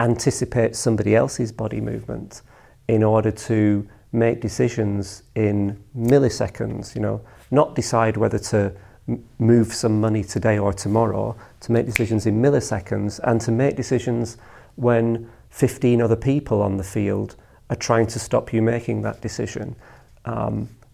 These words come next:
the sporting brain, I would argue, is perhaps the brain that's under more pressure and has to operate more quickly, um, than any other brain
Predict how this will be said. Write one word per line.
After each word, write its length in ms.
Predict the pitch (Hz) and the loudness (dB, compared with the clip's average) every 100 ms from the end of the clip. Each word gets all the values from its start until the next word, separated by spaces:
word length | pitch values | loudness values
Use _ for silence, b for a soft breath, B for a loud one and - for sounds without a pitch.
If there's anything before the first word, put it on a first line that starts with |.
| _ | _
the 260 | 117 120 110 | 0 2 2
sporting 680 | 110 - 143 170 170 110 101 | 0 -2 2 4 2 -2 -2
brain, 500 | 98 98 101 104 107 - | -2 -2 -2 -4 -6 -4
I 120 | 113 123 | -2 0
would 140 | 113 | 2
argue, 520 | 104 101 101 107 107 | 2 0 0 -2 0
is 240 | 107 110 - | 0 -2 -6
perhaps 480 | - 113 113 - | -4 -2 0 -2
the 60 | - | -6
brain 260 | 110 110 110 | 0 0 0
that's 200 | 110 - | -2 -2
under 460 | 113 107 110 107 B B B - | -2 0 -2 -2 B B B -2
more 280 | 117 139 131 | 4 4 4
pressure 580 | - 143 - 104 104 b b b - | 0 -2 0 -4 -4 b b b -8
and 100 | 107 | -4
has 200 | 117 - | -4 -4
to 140 | 117 | -2
operate 480 | 110 - 113 107 - | -2 0 0 0 0
more 220 | 120 110 | -2 0
quickly, 640 | 110 - 160 - 110 110 B B B B _ | 0 -2 -2 -2 -4 -4 B B B B _
um, 480 | 123 101 98 98 101 127 | -2 0 0 0 -2 -6
than 500 | 107 113 107 110 - - - - | 0 2 2 -2 -10 -20 -4 2
any 280 | 131 120 | 4 4
other 140 | 110 107 | 2 0
brain 480 | 107 104 101 98 | 0 0 0 -4